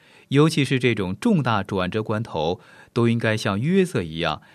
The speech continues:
借着这些方法，并且应用圣经关于神真理的一般性原则，遵从来自神的指示。我们按照神所吩咐的去做，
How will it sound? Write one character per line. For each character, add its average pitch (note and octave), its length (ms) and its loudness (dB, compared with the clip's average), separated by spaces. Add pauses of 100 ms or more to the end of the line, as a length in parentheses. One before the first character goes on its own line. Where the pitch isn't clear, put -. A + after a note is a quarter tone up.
借 C#3+ 160 2
着 C3 100 4
这 D3 160 0
些 B2+ 140 0
方 E3 260 -2
法， - 320 -4 (380)
并 C3 140 2
且 B2+ 200 2
应 F#3 160 4
用 C#3 140 2
圣 A#2 200 -2
经 C#3 340 0 (180)
关 C3+ 200 4
于 C3 100 2
神 A#2 280 -2
真 F#3+ 240 2
理 A#2+ 120 0
的 F2+ 100 0
一 D3+ 140 -2
般 D#3 180 0
性 A2+ 180 -4
原 E2 240 -4
则， E2+ 380 -4 (260)
遵 C3+ 220 4
从 G2+ 220 -2
来 F2+ 180 0
自 F2+ 260 -4
神 D#2+ 280 -6
的 E2 100 -8
指 C2 200 -10
示。 - 300 -12 (1200)
我 B2 100 4
们 C#3 140 4
按 C3 140 2
照 B2+ 160 2
神 B2 180 -2
所 G#2 180 -2
吩 E3 220 -2
咐 D#3 140 -2
的 A#2 100 0
去 B2 220 -4
做， B2+ 480 -2